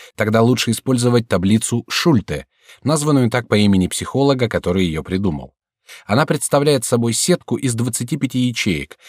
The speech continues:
заполненных цифрами, причём в случайном порядке. Испытуемый должен как можно быстрее найти все цифры от одного до двадцати пяти, и здесь ему понадобятся такие свойства, как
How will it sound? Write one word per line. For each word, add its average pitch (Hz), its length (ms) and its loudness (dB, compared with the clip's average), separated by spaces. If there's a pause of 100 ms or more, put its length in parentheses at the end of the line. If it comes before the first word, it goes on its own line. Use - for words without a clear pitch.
(120)
заполненных 101 640 2
цифрами, 143 580 -2 (160)
причём - 320 -2
в - 60 -8
случайном 95 480 0
порядке. 110 520 -2 (480)
Испытуемый 127 680 2
должен 131 360 0
как 127 180 -4
можно 147 240 -2
быстрее 127 400 0
найти 92 300 0
все 104 200 -4
цифры 117 380 -4
от 101 240 -4
одного 101 320 0
до 92 100 -6
двадцати 92 460 -4
пяти, 151 380 -6 (440)
и 139 60 -4
здесь 151 300 2
ему 147 180 2
понадобятся 123 480 0
такие 98 280 -2
свойства, 107 460 -2
как 110 240 -2